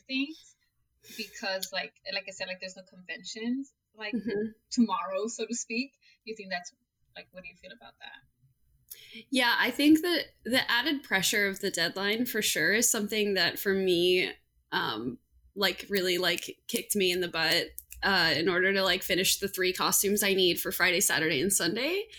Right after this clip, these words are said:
Speaker 2: Um, and I would constantly try to be like, "Okay, what should be my next three things? Like, what's the next three things? Like, what's the anime I'm watching right now? Like, what's,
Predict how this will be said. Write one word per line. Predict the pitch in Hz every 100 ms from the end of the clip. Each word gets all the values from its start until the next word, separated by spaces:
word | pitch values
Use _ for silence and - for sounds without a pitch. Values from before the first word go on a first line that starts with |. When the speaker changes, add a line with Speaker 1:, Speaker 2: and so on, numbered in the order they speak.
| - - - - 190
Speaker 2:
Um, | 190 180 175
and | 190
I | 185
would | 202
constantly | - 214 - 220 175 190 185 180
try | 185 180 170 170 170 -
to | 214 175
be | 170
like, | 151 156
"Okay, | 180 196 165 165 139 - -
what | 185 190 185 147 - - _ _ _ _ _
should | - - 180 -
be | 175 175 180 -
my | 170
next | 165 170 - - - - _ _ _ -
three | 185 185 170 170
things? | 165 185 147 - -
Like, | 131 156
what's | 185 -
the | 208
next | 185 175 -
three | 190 185
things? | 190 160 147 -
Like, | 156
what's | 165 190 185 - -
the | 196
anime | 180 170 180
I'm | 156
watching | 165 180 196 165
right | 143
now? | 104 110 127
Like, | 135 160
what's, | 185 170 190 - -